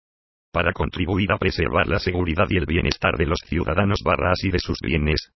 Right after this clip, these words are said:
cuando una inundación por su magnitud las pone gravemente en peligro, se exige una gestión eficaz de las situaciones de emergencia. En este sentido, se requieren sistemas de información y telecomunicaciones cis,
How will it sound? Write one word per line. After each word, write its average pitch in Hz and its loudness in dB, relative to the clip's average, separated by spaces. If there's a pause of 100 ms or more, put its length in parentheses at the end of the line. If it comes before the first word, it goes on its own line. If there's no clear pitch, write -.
(140)
cuando 87 0
una 98 2
inundación 90 0
por 95 -2
su - -4
magnitud 87 0
las - 0
pone 92 0
gravemente 87 2
en 87 0
peligro, 76 0 (280)
se 87 0
exige - -2
una 95 2
gestión 87 0
eficaz - 0
de 90 2
las 80 0
situaciones 90 0
de 82 2
emergencia. 76 -2 (600)
En 60 -2
este - -2
sentido, 90 -2 (240)
se - -2
requieren 87 0
sistemas 101 -2
de 92 2
información 80 0
y 95 0
telecomunicaciones 87 0 (100)
cis, 80 -2